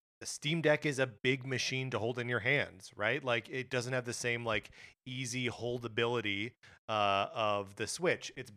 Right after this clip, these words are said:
battery doesn't last as long as the Switch does. And the Switch doesn't have great battery, but, like, it's, it's good enough.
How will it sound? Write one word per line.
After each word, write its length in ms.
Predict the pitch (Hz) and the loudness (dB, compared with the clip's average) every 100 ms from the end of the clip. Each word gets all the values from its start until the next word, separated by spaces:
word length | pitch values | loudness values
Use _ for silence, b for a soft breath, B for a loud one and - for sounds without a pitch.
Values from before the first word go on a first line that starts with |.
| - | -2
battery 520 | 139 165 139 117 117 | 2 4 4 2 0
doesn't 400 | 131 110 135 147 | -4 -4 -6 -4
last 320 | 151 208 - | 0 0 0
as 160 | 117 - | -6 -4
long 380 | 104 92 104 113 _ _ - | 0 0 -2 -6 _ _ 0
as 300 | 123 117 107 | 2 2 -2
the 160 | - | -6
Switch 300 | 151 269 240 | -2 0 2
does. 300 | - 95 - | 2 0 0
And 80 | 120 | -8
the 40 | 127 | -2
Switch 220 | 208 226 | 0 0
doesn't 160 | 214 | 2
have 220 | 170 117 - | 2 2 4
great 260 | 120 170 | 4 4
battery, 380 | 113 98 95 135 | 2 0 2 0
but, 180 | 151 139 | 2 2
like, 180 | 127 123 | 0 2
it's, 320 | 127 - - - | -2 -2 -10 -4
it's 300 | 127 117 - | -2 0 -4
good 260 | 113 143 135 | 0 2 2
enough. 520 | 104 151 139 - | 2 4 4 0